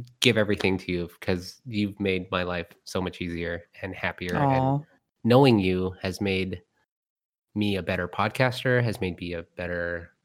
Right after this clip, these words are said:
Speaker 1: husband now to Kirsten, and has made me a better human being. That makes
Speaker 2: Well, I love
Speaker 1: sense.
Speaker 2: you. You are one of my very favorite people.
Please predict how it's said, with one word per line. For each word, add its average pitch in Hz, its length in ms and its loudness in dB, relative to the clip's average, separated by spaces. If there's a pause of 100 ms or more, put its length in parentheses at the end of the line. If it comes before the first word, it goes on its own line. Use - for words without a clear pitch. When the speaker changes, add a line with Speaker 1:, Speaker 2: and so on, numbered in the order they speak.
Speaker 1:
husband 98 420 0
now 101 180 4
to 92 180 -4
Kirsten, 123 640 -4
and 127 180 -4
has 123 240 -4
made 131 140 -2
me 135 180 -2
a 127 60 -4
better 123 540 0 (140)
human 123 240 4
being. 95 340 -2 (840)
That 107 120 -12
makes - 180 -20 (1080)
Speaker 2:
Well, - 100 8
I 143 80 8
love 160 160 10
Speaker 1:
sense. 143 60 6
Speaker 2:
you. 143 140 10
You 135 180 10
are 135 80 8
one 139 120 8
of 135 60 6
my 127 100 4
very 120 180 0
favorite 151 360 4
people. 127 540 4